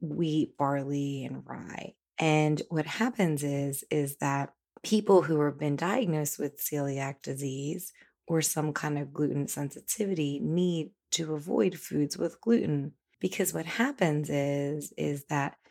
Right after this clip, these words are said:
celiac disease is an autoimmune condition,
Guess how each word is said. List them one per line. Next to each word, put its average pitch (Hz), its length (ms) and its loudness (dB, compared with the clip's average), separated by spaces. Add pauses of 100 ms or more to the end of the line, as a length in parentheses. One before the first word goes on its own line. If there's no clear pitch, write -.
(240)
celiac 214 640 2
disease 147 760 0
is 147 140 -2
an 151 180 0
autoimmune 147 800 2
condition, 143 720 -4